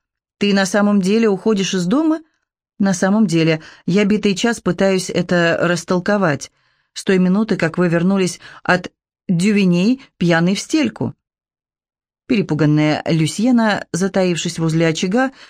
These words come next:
с ужасом наблюдала за ссорой. Она была похожа на зверька, которого врасплох застала гроза,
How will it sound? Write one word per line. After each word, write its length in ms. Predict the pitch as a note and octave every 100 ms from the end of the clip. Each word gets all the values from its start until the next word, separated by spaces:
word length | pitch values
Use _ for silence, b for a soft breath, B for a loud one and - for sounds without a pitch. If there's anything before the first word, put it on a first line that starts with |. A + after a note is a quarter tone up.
| B
с 140 | - -
ужасом 380 | D4 C4+ C4 A#3
наблюдала 500 | G3+ E3 D#3+ F3 E3+
за 160 | E3
ссорой. 560 | E3 - D#3+ C3+ C3 - _ _ _ _ -
Она 140 | C4
была 180 | G3+ F#3
похожа 400 | F#3 F3+ F#3+ F#3
на 80 | F#3
зверька, 460 | F3+ G#3 - D3+
которого 400 | A#2+ C#3+ D#3+ D3+
врасплох 600 | C#3+ D3+ D3 - G#3 G#3+ B B B
застала 480 | D#3+ F3 - E3 D#3
гроза, 520 | D#3 F3+ D#3+ D3 D3